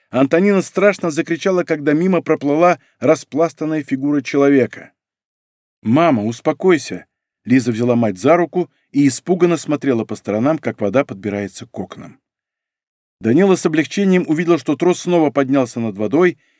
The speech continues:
и почувствовал, как он потащил за собой внедорожник. Малинину пришлось сложнее,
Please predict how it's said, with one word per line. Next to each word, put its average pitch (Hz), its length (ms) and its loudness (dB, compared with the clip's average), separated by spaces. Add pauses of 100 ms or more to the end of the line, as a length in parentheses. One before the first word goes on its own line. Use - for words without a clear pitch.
и 135 100 -2
почувствовал, 160 560 -2
как 151 200 -4
он 175 140 0
потащил 160 480 -2
за 143 140 -6
собой 143 280 -2
внедорожник. 117 760 -4 (680)
Малинину 170 540 2
пришлось 170 380 0
сложнее, 131 640 0